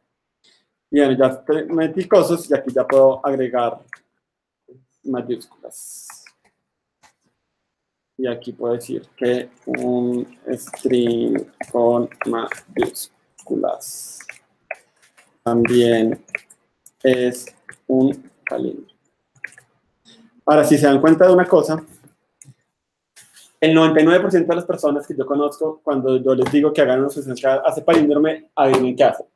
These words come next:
Hacen un split y, sí, hacen cosas de esas que uno dice como, "Ah, ok", o eso, o hacen un reverse y,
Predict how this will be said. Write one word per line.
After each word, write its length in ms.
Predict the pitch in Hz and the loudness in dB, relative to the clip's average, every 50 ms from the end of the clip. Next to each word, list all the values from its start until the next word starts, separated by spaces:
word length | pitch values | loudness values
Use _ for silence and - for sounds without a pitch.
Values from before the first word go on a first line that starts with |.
| _ _ _ _ _ _ _ _ _ _ - | _ _ _ _ _ _ _ _ _ _ -10
Hacen 260 | - 107 - 123 123 131 | -8 -8 -6 -4 -2 0
un 100 | 135 151 | 0 0
split 540 | 151 156 - 196 196 185 175 185 - - _ _ _ _ _ _ _ _ _ 113 - - | 0 0 2 4 4 4 4 2 -2 -10 _ _ _ _ _ _ _ _ _ -20 -12 -4
y, 440 | 160 147 151 156 156 156 156 156 - | 0 4 6 6 6 6 4 0 -6
sí, 260 | - 135 120 135 - _ - | -8 -8 -8 -8 -10 _ -8
hacen 240 | 135 135 151 156 | -6 -4 -2 0
cosas 240 | 156 165 165 160 165 | 2 2 2 2 2
de 80 | 165 160 | -2 -2
esas 180 | 160 160 156 | -2 -2 -6
que 120 | - - 165 | -2 -2 0
uno 140 | 147 135 131 | 0 0 0
dice 200 | 127 - 143 - | -2 -2 -4 -8
como, 280 | 151 147 147 131 123 _ _ _ _ _ _ - | -8 -8 -8 -8 -8 _ _ _ _ _ _ -8
"Ah, 260 | 135 135 139 143 143 139 | -6 -4 -2 -2 -4 -6
ok", 100 | 135 - 151 156 170 175 180 175 175 _ _ - - _ _ _ _ _ | -2 0 2 2 2 2 0 -4 -6 _ _ -20 -20 _ _ _ _ _
o 320 | - 147 147 151 147 151 156 | 2 6 6 8 8 6 6
eso, 160 | 147 - - | 4 2 0
o 80 | 135 127 | 0 0
hacen 160 | 123 131 131 | 0 0 -6
un 120 | 131 131 | -6 -4
reverse 840 | 127 143 151 156 165 170 170 170 170 170 165 160 160 160 - - 147 | -2 0 2 2 2 4 4 6 6 6 4 4 0 -2 -10 -8 -6
y, 380 | 143 139 135 131 127 123 127 | -4 -4 -4 -4 -6 -8 -8